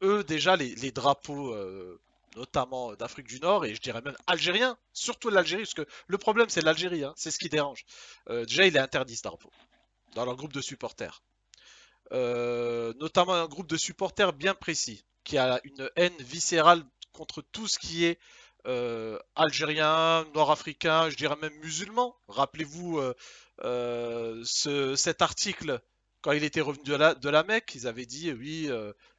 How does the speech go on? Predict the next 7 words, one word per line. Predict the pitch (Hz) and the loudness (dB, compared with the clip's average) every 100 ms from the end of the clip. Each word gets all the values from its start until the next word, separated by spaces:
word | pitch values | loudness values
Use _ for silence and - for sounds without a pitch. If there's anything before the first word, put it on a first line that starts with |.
| _ 92 | _ -12
euh, | 107 110 117 | -10 -10 -10
curieux | - 214 175 170 | -6 -4 0 0
look, | 180 262 - - _ _ _ _ - | 0 -6 -8 -16 _ _ _ _ -6
hein, | 123 160 _ _ _ _ _ _ _ _ | -4 -6 _ _ _ _ _ _ _ _
curieux | - 147 165 | -10 -2 -2
look | 160 180 - | -2 -6 -8
de | 135 | -6